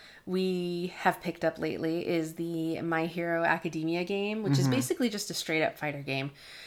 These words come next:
Speaker 1: So, what do you think about? What are your thoughts?
Speaker 2: I think it's fun, like, especially if you like the anime.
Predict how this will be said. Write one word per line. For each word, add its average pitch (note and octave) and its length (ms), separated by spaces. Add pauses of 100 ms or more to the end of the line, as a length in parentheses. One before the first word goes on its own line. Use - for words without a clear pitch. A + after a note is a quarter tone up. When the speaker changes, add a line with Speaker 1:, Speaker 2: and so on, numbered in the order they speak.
(180)
Speaker 1:
So, D#3+ 680
what G3 120
do G#3 60
you G3 80
think D3 200
about? - 260
What F3 180
are E3+ 80
your D#3+ 140
thoughts? - 380 (840)
Speaker 2:
I D3+ 100
think C4+ 180
it's D#4+ 220
fun, A#2+ 400
like, B2+ 180
especially A#2+ 500
if G#2+ 140
you A2 140
like G#2 200
the G#2+ 80
anime. G#2 520